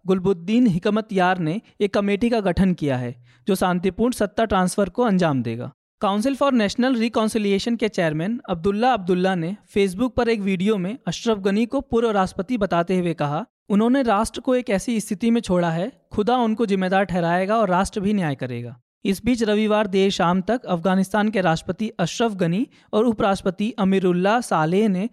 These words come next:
देश छोड़ दिया था। अल जजीरा ने अपनी रिपोर्ट में बताया कि राष्ट्रपति, उनकी पत्नी, सेना प्रमुख और राष्ट्रीय सुरक्षा सलाहकार उज्बेकिस्तान की राजधानी ताशकंद गए हैं।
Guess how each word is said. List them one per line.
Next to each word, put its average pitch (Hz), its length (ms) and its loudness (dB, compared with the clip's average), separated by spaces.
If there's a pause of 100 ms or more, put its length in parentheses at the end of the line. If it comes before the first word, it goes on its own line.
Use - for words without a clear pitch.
(200)
देश 202 260 2
छोड़ 175 200 2
दिया 139 220 0
था। 131 240 -12 (280)
अल 208 120 2
जजीरा 220 420 2
ने 262 100 2
अपनी 240 220 2
रिपोर्ट 208 340 2
में 202 100 0
बताया 165 360 0
कि 214 160 -4
राष्ट्रपति, 185 580 0
उनकी 185 300 0
पत्नी, 196 580 -2
सेना 180 260 2
प्रमुख 202 360 0
और 202 100 2
राष्ट्रीय 185 320 0
सुरक्षा 208 360 0
सलाहकार 170 520 0 (280)
उज्बेकिस्तान 214 720 0
की 220 120 0
राजधानी 175 460 2
ताशकंद 180 520 0
गए 139 120 2
हैं। 127 280 -6